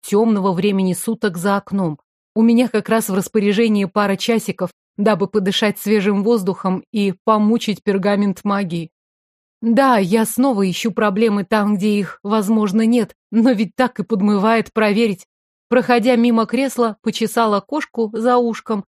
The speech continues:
не смогла удержаться. Все же, когда не пытаются вонзить в тебя когти и зубы,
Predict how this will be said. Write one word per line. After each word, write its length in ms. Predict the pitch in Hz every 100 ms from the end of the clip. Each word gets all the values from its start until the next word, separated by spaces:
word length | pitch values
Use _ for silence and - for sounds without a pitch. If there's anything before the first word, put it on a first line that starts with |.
| _
не 140 | 247 254
смогла 420 | 247 233 208 208
удержаться. 720 | 208 202 196 208 190 - 190 _ _ _
Все 160 | - 240
же, 100 | -
когда 580 | 226 190 190 226 208 - -
не 140 | 220 226
пытаются 680 | 247 247 220 196 180 220
вонзить 460 | 202 226 180 208 -
в 60 |
тебя 240 | - 220 233
когти 380 | 277 320 - 220
и 80 |
зубы, 400 | 233 208 190 170